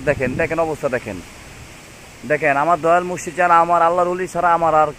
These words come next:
কেউ নাই। কথা বুঝতে পারছেন? প্রচুর বাতাস দেখতে পারেন, ওই দেখেন, দেখেন, আমি কিন্তু লাইভ ভিডিও বানাইতেছি আপনাদের জন্য। কথা বুঝতে পারছেন?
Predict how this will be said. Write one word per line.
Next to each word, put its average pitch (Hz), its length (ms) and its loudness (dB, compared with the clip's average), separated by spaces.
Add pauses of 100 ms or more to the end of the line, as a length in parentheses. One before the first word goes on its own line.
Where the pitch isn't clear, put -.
(340)
কেউ 156 140 0
নাই। 98 180 -2 (960)
কথা 135 180 -6
বুঝতে 165 280 -10
পারছেন? 175 240 0 (120)
প্রচুর 175 260 -8
বাতাস 151 280 0 (100)
দেখতে 143 200 -6
পারেন, 117 240 -2
ওই 139 120 -6
দেখেন, 117 300 -4 (1000)
দেখেন, 160 420 2
আমি 165 260 2
কিন্তু - 180 -4 (120)
লাইভ 147 180 2 (100)
ভিডিও 135 220 -4
বানাইতেছি 117 500 -6
আপনাদের 123 460 -10
জন্য। 95 180 -8 (1000)
কথা 135 220 -6
বুঝতে 156 260 -8
পারছেন? 156 220 -2